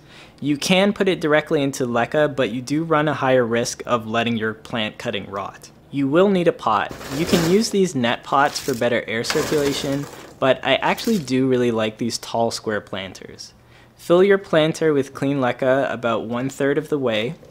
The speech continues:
put your cuttings on top, and then fill in the rest with LECA. You can also tap your plant pot on a flat surface, and this will help the LECA settle and you'll have fewer open spaces. And just like any new cutting, you will want to choose the appropriate size pot.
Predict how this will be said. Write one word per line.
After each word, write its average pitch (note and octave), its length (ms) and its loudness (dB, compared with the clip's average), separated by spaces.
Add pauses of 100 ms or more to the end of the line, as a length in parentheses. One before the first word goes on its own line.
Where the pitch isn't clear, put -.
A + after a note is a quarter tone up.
(400)
put C3 180 -2
your A#2+ 100 -6
cuttings E3 380 0
on D#3+ 180 2
top, B2+ 520 0
and C3 200 -4
then C#3 100 2
fill E3+ 240 -2
in E3 120 0
the C3+ 80 0
rest A#2+ 280 0
with - 140 -10
LECA. F2+ 400 -10 (560)
You C#3+ 80 -4
can D#3 160 0
also E3 320 2
tap - 400 2
your B2+ 100 -2
plant - 400 -4
pot C3+ 380 2
on A#2+ 100 -4
a A2 60 -4
flat A2 320 -2
surface, D3+ 680 0
and A#2 280 -4
this C#3+ 160 -2
will F3+ 100 2
help - 220 2
the B2 120 0
LECA A#2+ 300 0
settle D#3 640 2
and B2 200 -2
you'll A#2 100 0
have C3+ 260 0
fewer B2+ 380 -2
open G#2+ 300 -6
spaces. - 640 -12 (360)
And D3 140 -2
just G3+ 220 2
like G3 160 4
any E3+ 160 2
new D#3+ 160 2
cutting, D#3 500 -2
you C#3 180 -2
will F3+ 240 4
want D#3+ 240 4
to D#3 60 -6
choose C#3 300 0
the C3 100 -2
appropriate A#2+ 560 -4
size G2 300 -6
pot. - 360 -8